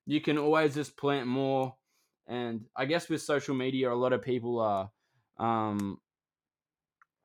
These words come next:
like, can, can make new ones, or, or I don't know, I don't know if that's right. But, um,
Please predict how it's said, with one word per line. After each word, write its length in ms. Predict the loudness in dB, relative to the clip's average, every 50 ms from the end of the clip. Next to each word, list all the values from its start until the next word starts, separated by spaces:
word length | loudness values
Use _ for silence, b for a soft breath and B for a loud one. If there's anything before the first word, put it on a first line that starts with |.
| _ _ _ _ -10 -6
like, 240 | -6 -6 -6 -4 -4
can, 220 | -2 -2 -2 -4
can 260 | -4 -6 -4 -2 0
make 220 | 0 0 -2 -2 0
new 220 | 0 2 2 2
ones, 300 | 2 2 2 0 0 0
or, 60 | -2
or 320 | -4 -4 -4 -4 -4 -4 -4 -2
I 100 | 0 0
don't 120 | 0 0 -2
know, 180 | -2 -4 -6 -8 -10 -6
I 120 | -2 -2 0
don't 100 | 0 0
know 140 | -2 -2 -4
if 60 | -4
that's 240 | -6 -6 -6 -6 -4
right. 260 | -2 -2 -2 -2 -4 -8 _ _ _ _ _ _ _ _ -14
But, 320 | -6 -4 -2 0 0 0 0
um, 440 | 0 0 -2 -2 -4 -4 -6 -8